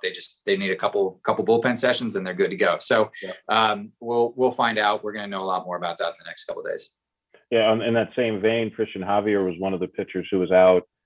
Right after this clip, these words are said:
Speaker 3: uh, because of the health and safety protocols. Uh, I think he pitched, what, one inning the other day. Where is he at in terms of his progression to being ready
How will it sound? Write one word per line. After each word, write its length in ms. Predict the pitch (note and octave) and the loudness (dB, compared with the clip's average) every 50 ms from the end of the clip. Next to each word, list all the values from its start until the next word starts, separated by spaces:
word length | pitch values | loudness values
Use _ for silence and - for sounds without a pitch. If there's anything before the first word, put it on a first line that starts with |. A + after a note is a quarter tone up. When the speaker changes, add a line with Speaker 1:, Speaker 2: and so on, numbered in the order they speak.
| _ _ - - | _ _ -6 0
Speaker 3:
uh, 280 | - F2+ F2 E2+ E2 E2 | 2 4 4 4 2 0
because 800 | - F2 G2 - - _ _ _ _ _ _ - G#2+ G2+ F#2 G2 | -2 -4 -8 -8 -10 _ _ _ _ _ _ -4 -2 -2 -2 0
of 80 | F#2+ | 0
the 80 | F2+ F2 | -2 0
health 180 | F#2+ F#2+ F#2 - | 0 -2 -2 -4
and 80 | F2+ - - | -8 -8 -8
safety 200 | F#2+ E2 F2 E2+ | -8 -6 -6 -10
protocols. 640 | - - F#2 F2 F2 _ - F#2 F2 F2 E2+ E2 - _ _ _ _ _ _ - - | -4 -4 -4 -4 -4 _ 0 2 2 2 2 -2 -6 _ _ _ _ _ _ -6 -4
Uh, 220 | F#2 F2 E2 D2 - _ | -2 -2 -2 -4 -8 _
I 20 | - | -6
think 140 | - A#2+ G2 | -4 -2 -2
he 40 | G#2 | -2
pitched, 220 | F#2 A2+ G#2 - | -2 -2 -4 -2
what, 100 | G#2 F#2 | -2 -4
one 160 | E2 F#2 G#2+ G#2+ | -2 0 0 0
inning 180 | G#2 G#2 G#2 | 0 0 0
the 120 | G2 G2 G2 | 2 2 2
other 160 | F#2+ F#2 F2 | 2 2 2
day. 420 | D#2+ G#2+ G#2+ G#2 G#2 G2+ G2 - - - | 0 0 2 2 0 0 -2 -4 -8 -10
Where 280 | G#2 G#2+ A2+ A#2+ B2+ B2 | -6 -2 0 2 2 2
is 80 | A2 - - | 0 0 -2
he 180 | B2+ A#2+ A#2 A2+ | -4 0 4 4
at 160 | G#2+ G#2 G2 | 4 4 2
in 120 | F#2+ F#2+ | 0 -6
terms 280 | - - A2 G#2+ F#2+ F#2+ | -8 -10 -12 -10 -8 -10
of 80 | F2 - | -6 -2
his 140 | A2 G#2 - | -2 -2 -2
progression 460 | - G#2 - G2+ F#2 F2+ - - F2+ | -4 -4 0 0 0 0 -2 -4 -8
to 60 | F2 | -6
being 340 | - F#2 F2+ F2 E2+ F2 E2 | -4 -2 -2 -2 -2 -4 0
ready 260 | F2+ F#2 F#2 F2+ A#2 | 2 2 4 4 2